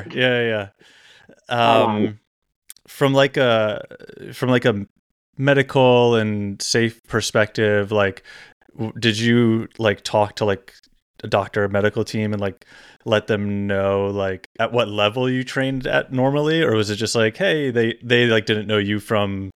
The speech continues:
Speaker 2: the person walking along the street that might hit the treadmill and jog a mile or something like that?
Speaker 1: I mean, I'm, who am I? You know, like, it's not like
Speaker 2: Yeah.
Speaker 1: I'm gonna go
Speaker 2: <laughs>
Speaker 1: <laughs> like, a hospital and they're like, "Oh my God, you're famous." <laughs> Like
Speaker 2: <laughs> Right, right.
Speaker 1: like,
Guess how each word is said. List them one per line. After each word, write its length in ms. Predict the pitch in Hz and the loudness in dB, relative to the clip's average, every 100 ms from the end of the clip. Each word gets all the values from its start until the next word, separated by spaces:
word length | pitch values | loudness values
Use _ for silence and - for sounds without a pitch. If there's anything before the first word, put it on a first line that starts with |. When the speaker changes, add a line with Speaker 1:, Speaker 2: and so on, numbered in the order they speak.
| _ _ | _ _
Speaker 2:
the 80 | 113 | -6
person 280 | 123 110 104 | -2 -2 0
walking 240 | 107 - | 0 0
along 160 | 101 101 | -4 -4
the 60 | |
street 220 | 98 107 101 | -6 -6 -6
that 60 | |
might 180 | 98 95 | -6 -6
hit 120 | 104 | -6
the 80 | 104 | -8
treadmill 380 | - 98 98 98 | -2 -2 -2 -4
and 120 | 92 | -2
jog 260 | 104 98 95 | 0 2 0
a 60 | |
mile 300 | 95 95 95 | -2 -2 -2
or 40 | 95 | -2
something 260 | 107 98 | -4 -4
like 140 | 95 87 | -6 -4
that? 320 | 98 95 - - - - - - - - _ _ 190 | -2 -2 -6 -16 -20 -20 -20 -20 -20 -20 _ _ 0
Speaker 1:
I 60 | |
mean, 160 | 226 254 | 4 4
I'm, 200 | 370 359 - 226 | 4 2 0 -6
who 120 | 294 | -2
am 120 | 240 | -2
I? 140 | 175 - - | -4 -6 2
You 140 | 175 175 | 6 6
know, 160 | 160 | 4
like, 240 | 170 151 156 | 2 2 2
it's 200 | 165 226 | 0 0
not 140 | 185 | 2
like 140 | 147 | 2
Speaker 2:
Yeah. 60 | 175 | 4
Speaker 1:
I'm 60 | 170 | 2
gonna 180 | 151 127 | 2 2
go 120 | - - | 0 -2
Speaker 2:
<laughs> 400 | 196 - - 262 _ - | -10 -10 -12 -14 _ -20
Speaker 1:
<laughs> 140 | - | -14
like, 100 | - | -8
a 120 | - 165 | -4 0
hospital 580 | 160 165 - - 147 | -2 -2 -4 2 4
and 100 | 143 | 4
they're 140 | 147 139 | 4 2
like, 140 | - - | 0 -4
"Oh 120 | 254 240 | -14 -4
my 60 | |
God, 320 | 226 240 208 170 | -2 0 2 2
you're 140 | 185 | 0
famous." 460 | 214 220 185 147 - | -2 -4 -4 -6 0
<laughs> 0 | |
Like 120 | 151 | 4
Speaker 2:
<laughs> 320 | 151 151 - | 4 4 2
Right, 0 | 202 - - | 2 0 -4
right. 460 | 208 - 190 - _ _ _ _ - | -6 -4 -10 -10 _ _ _ _ -4
Speaker 1:
like, 240 | - 220 | -4 -4